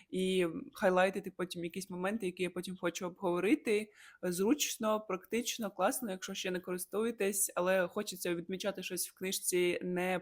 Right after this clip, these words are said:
пишучи там ні олівцями, ні маркерами, ні ручками. Дуже раджу такий спосіб.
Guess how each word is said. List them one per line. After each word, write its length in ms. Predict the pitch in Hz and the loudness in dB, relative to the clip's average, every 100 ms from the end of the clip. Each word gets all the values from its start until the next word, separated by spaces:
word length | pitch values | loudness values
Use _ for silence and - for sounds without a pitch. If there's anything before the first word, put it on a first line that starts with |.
| - | -2
пишучи 380 | 196 208 - 180 | -2 -2 -6 -4
там 340 | 170 175 175 175 - - | 0 0 -2 -6 -16 -8
ні 140 | 185 | -2
олівцями, 480 | 185 180 - 196 185 | -2 -2 0 0 0
ні 100 | 180 | -2
маркерами, 520 | 175 180 180 180 170 | 0 0 0 -4 -2
ні 120 | 170 170 | -2 0
ручками. 720 | 247 - - 202 196 190 - | 0 -2 -4 -4 -2 -4 -6
Дуже 300 | 160 185 196 | -6 -4 -2
раджу 400 | 175 165 170 170 170 | -2 -2 -2 -4 -6
такий 220 | 180 180 | -6 -4
спосіб. 420 | 175 - 175 - | -4 -4 -4 -6